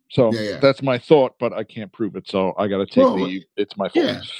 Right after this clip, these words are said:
Speaker 2: Both, like, when we got it, we thought it was, we were, uh, just ca-, we were, had allergies.
Speaker 1: Yeah. Yeah.
Speaker 2: So that's, so that's, that's a hundred percent of your Science Patrol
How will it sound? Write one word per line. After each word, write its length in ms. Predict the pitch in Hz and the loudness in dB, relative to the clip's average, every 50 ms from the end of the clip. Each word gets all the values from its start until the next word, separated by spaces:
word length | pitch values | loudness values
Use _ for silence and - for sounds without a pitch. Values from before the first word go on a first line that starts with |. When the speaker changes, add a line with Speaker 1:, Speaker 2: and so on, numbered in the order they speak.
| - - - 123 120 | -16 -12 -6 0 4
Speaker 2:
Both, 240 | 123 170 208 208 208 | 4 4 4 4 4
like, 200 | 208 190 165 135 | 2 2 2 2
when 180 | 165 160 147 139 | 2 2 2 4
we 140 | 147 185 175 | 2 2 4
got 300 | 135 127 107 98 92 92 | 4 4 4 2 0 -4
it, 180 | 98 104 - - _ _ | -4 -6 -6 -10 _ _
we 160 | - 127 127 123 | 2 4 4 4
thought 280 | 123 123 110 104 104 | 2 0 0 0 -2
it 100 | 104 - | -2 -4
was, 560 | - 98 101 101 101 95 95 - - - - _ _ _ _ _ - 104 | -2 -2 -2 -2 -4 -6 -8 -10 -12 -16 -20 _ _ _ _ _ -4 0
we 140 | 110 117 107 | 2 2 2
were, 240 | 98 101 101 95 - _ - 101 | 2 0 -2 -4 -6 _ -2 0
uh, 320 | 98 95 92 90 90 82 - - - - 113 | 0 0 0 -2 -2 -4 -4 -6 -8 -6 -6
just 260 | 104 104 101 - - - | -6 -6 -6 -8 -4 -2
ca-, 220 | 160 - - - - | -2 -2 0 2 2
we 140 | 120 120 | 4 4
were, 200 | 117 110 85 98 | 4 4 2 2
had 200 | 107 104 98 98 - _ - 123 | 0 0 -2 -4 -8 _ -6 -2
allergies. 640 | 151 175 220 240 - 151 101 - - - - - - _ _ _ _ _ _ _ - | -2 0 0 0 0 0 -2 -4 -10 -12 -14 -16 -16 _ _ _ _ _ _ _ 4
Speaker 1:
Yeah. 240 | 143 165 151 113 - - _ _ _ _ _ _ _ _ | 6 6 6 4 0 -8 _ _ _ _ _ _ _ _
Yeah. 200 | 196 196 185 175 160 - _ _ _ _ _ _ _ _ _ - | 4 4 4 2 -2 -8 _ _ _ _ _ _ _ _ _ -10
Speaker 2:
So 260 | - 85 - - - _ _ _ _ _ _ _ _ _ _ _ _ _ _ _ _ _ _ | -10 -10 -10 -12 -16 _ _ _ _ _ _ _ _ _ _ _ _ _ _ _ _ _ _
that's, 260 | 127 139 139 120 - | 4 4 4 2 2
so 160 | - 135 135 | 2 4 4
that's, 320 | 139 156 160 156 - - - | 4 4 4 2 2 -2 0
that's 240 | - - 127 123 - | 2 2 2 2 2
a 60 | 110 | 4
hundred 260 | 123 139 135 135 123 | 4 4 4 2 0
percent 320 | 131 117 113 - 127 113 | -2 -2 0 2 2 2
of 100 | 113 110 104 | 2 2 0
your 100 | 107 98 | -2 -2
Science 360 | 98 - 107 104 101 98 98 | 0 0 0 0 0 -2 -4
Patrol 580 | - - - - 101 98 95 95 95 90 - | -8 -12 -6 -4 -2 -2 0 -2 -2 -4 -8